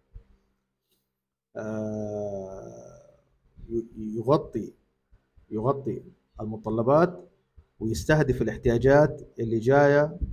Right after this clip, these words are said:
من الفيدباك حق العميل. تمام؟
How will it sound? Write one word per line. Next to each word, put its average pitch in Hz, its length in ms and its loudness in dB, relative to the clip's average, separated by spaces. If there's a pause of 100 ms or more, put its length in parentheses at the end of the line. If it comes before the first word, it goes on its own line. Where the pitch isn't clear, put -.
(320)
من 127 400 -4
الفيدباك 120 540 -2
حق 113 160 -8
العميل. 120 340 -2 (2250)
تمام؟ 135 360 -4